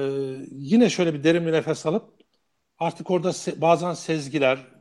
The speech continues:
bazen akademik bilgiler, bazen matematiksel kafa yapısının olmasını orada söylüyorum. İşte bir problem çözer gibi, e, eldeki verileri,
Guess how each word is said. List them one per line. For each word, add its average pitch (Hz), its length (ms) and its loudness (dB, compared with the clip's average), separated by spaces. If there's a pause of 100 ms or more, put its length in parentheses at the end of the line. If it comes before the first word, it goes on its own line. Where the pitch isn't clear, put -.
(440)
bazen 165 300 -4
akademik 165 560 -8
bilgiler, 143 520 0 (760)
bazen 180 420 4 (460)
matematiksel 180 800 -2 (580)
kafa 170 260 -4
yapısının 160 800 -2
olmasını 160 460 2
orada 160 220 2
söylüyorum. 156 480 0
İşte 147 300 -2
bir 160 140 -2
problem 160 380 -4
çözer 160 380 2
gibi, 143 340 -4 (480)
e, 143 80 -12 (300)
eldeki 156 480 -4
verileri, 147 480 0